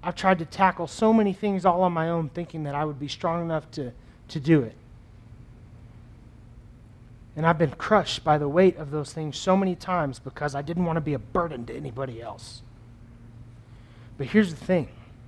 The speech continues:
To God and to Jesus, you are never a burden. You are a blessing. You are a joy. You are a privilege.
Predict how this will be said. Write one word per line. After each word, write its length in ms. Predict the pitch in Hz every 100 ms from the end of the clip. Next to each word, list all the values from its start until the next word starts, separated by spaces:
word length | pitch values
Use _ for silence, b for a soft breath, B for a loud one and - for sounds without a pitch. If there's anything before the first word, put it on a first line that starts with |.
| - - - - - - - - B B B
To 120 | -
God 500 | 143 147 165 190 220 214 B B -
and 160 | 135 127
to 120 | -
Jesus, 600 | 107 123 190 220 226 - B B
you 200 | 147 160
are 80 | 147
never 420 | 123 139 175 170
a 40 | 156
burden. 380 | 139 131 104 101 - - - - - - - - - - - - - -
You 160 | - 196
are 100 | 170
a 80 | 127
blessing. 640 | 107 170 190 - 214 214 b b b
You 160 | 170 170
are 120 | 143
a 100 | 117
joy. 560 | 110 - 208 208 214 208 b b b
You 180 | - 170
are 100 | 151
a 100 | 120
privilege. 640 | - - 208 208 233 -